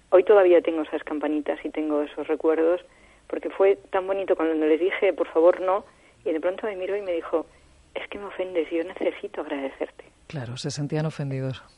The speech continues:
Speaker 2: por no
Speaker 1: Sí,
Speaker 2: aceptarlo.
Speaker 1: y, y sentimos, y sentí el agradecimiento por ambas partes, ¿no? Entonces me gustaría que nos quitáramos la acritud, la falta de tolerancia, la falta de respeto y que fuéramos todos uno. Porque al final mm, formamos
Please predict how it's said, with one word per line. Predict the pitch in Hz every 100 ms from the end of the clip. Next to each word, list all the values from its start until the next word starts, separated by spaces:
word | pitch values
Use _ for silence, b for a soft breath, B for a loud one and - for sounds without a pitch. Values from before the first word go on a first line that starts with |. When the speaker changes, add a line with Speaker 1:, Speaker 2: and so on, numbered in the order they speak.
| _
Speaker 2:
por | - 135
no | 127
Speaker 1:
Sí, | -
Speaker 2:
aceptarlo. | - 131 127 120
Speaker 1:
y, | -
y |
sentimos, | - 170 160 180 185 - -
y | 170 - - -
sentí | 160 160
el | 185
agradecimiento | 190 185 180 175 180 175 202 202 b b b
por | - 156
ambas | 160 147
partes, | - 151 - - -
¿no? | 180 - b b b b -
Entonces | 165 170 156 175 175
me |
gustaría | 160 165 - 165 175
que | 170
nos | 170 -
quitáramos | - 165 165 170
la | 156
acritud, | 139 143 - 156 156
la | 156
falta | - 147
de | 151
tolerancia, | 147 143 143 151 160 - 160 156 - b b _
la | -
falta | - 170 165
de |
respeto | 156 156 - 165 - 180
y | 170
que | 147 151
fuéramos | 156 151 151
todos | - 151 147
uno. | 165 151 - b b b b b
Porque | - -
al | -
final | 165 160 170 175 - _ _
mm, | 160 156 151
formamos | 156 160 170